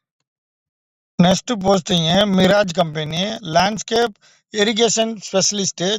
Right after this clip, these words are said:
ஜாப் லொகேஷனு துபாயில. பி இ சிவில் இன்ஜினியரிங் முடிச்சிருக்கணும். ஃபைவ் இயர்ஸ் எக்ஸ்பீரியன்ஸ் இருக்கணும். மெயில் ஐ டி இருக்கு. கான்டாக்ட் நம்பரும் இருக்கு. கம்பெனியோட வெப்சைட்டையும் கொடுத்துருக்கேன்.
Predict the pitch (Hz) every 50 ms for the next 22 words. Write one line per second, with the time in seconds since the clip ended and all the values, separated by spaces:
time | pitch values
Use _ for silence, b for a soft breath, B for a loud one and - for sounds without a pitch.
0 | 180 147 160 156 160 170 170 170 165 160 202 196 147 180 185 185 180 160 151 151
1 | 147 160 160 151 139 135 147 175 196 190 b b b b b b _ - 190 208
2 | 226 226 220 202 - 214 220 226 220 208 202 196 190 185 185 180 175 170 175 190
3 | 196 180 165 156 147 170 156 143 147 151 156 170 196 202 175 - 175 165 180 180
4 | 185 196 180 165 165 156 131 - 170 185 175 175 170 147 156 147 135 143 143 160
5 | 185 196 185 b b b b b b - 180 165 175 190 202 202 202 190 196 190
6 | 165 160 151 160 180 202 208 190 - 175 175 180 190 185 175 180 185 180 180 175
7 | 170 156 151 139 143 160 185 214 202 - 175 175 170 160 196 190 185 180 175 175
8 | 190 170 160 160 139 - 196 180 165 185 175 165 160 151 156 143 139 156 170 196